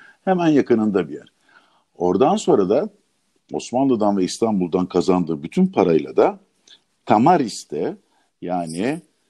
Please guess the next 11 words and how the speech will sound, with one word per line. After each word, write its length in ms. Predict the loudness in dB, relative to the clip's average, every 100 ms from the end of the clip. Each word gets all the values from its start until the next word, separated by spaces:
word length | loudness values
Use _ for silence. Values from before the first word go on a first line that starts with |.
| _ _ _ -4
e, 400 | -2 0 -2 -4 _ _ _ _ _ _ _ _
gene 280 | 0 0 0
Toulon 260 | -2 0 0
yakınlarında 960 | -2 -6 -6 -4 -4 0 2 2 2 _
İstanbul 540 | -10 -8 -6 -2 -2 2
Boğazı'na 480 | 2 2 0 -4 -4
çok 300 | -4 -6 0
benzeyen 680 | 2 2 0 2 4 2 0
bir 140 | -4
körfez 480 | 2 2 2 -4 -6
içinde, 540 | -12 -14 -2 0 0